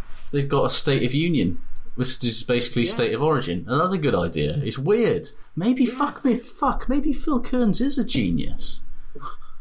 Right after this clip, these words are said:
Speaker 2: <laughs> All along, secretly. He's been hiding it so
Speaker 1: Raylene,
Speaker 2: well.
Speaker 1: yeah, maybe
Speaker 2: But
Speaker 1: Raylene was stopping all of this good ideas coming out. I feel, I'm shook.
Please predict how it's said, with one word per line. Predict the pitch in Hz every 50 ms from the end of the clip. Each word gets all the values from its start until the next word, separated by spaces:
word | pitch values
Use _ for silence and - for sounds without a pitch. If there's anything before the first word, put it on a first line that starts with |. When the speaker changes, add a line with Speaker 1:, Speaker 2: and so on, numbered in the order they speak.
| - - -
Speaker 2:
<laughs> | - 240 202 - 269 277 349 349 311 -
All | - 247 269 277 285 277 277
along, | 262 269 285 277 277 254 208 160 143 - -
secretly. | - - - - 262 269 262 - - 285 247 214 190 175 147 127 117 107 - - - - - - - -
He's | 196 190
been | - 240 233
hiding | - 247 262 277 269 269 262 233
it | 196 143 - - -
so | - - - - 240 -
Speaker 1:
Raylene, | - -
Speaker 2:
well. | - 220 226 110 - - -
Speaker 1:
yeah, | - - 131 - - - - -
maybe | - 185 214 233
Speaker 2:
But | 240 233 220
Speaker 1:
Raylene | 220 208 214 208 208 226 233 226 202
was | 151 135 - -
stopping | - - 196 196 196 - 196 170 156
all | 147 143 131 123
of | 123
this | 120 110 -
good | - - - 147 135 135
ideas | 131 131 131 139 151 175 190 175 -
coming | - - 147 117 101 82 87
out. | - - - - - - - - - - - - - - - - - - - 143
I | 143 143
feel, | - - 208 202 180 135
I'm | - 120 143 139 143
shook. | - - - - 233 202 - - - -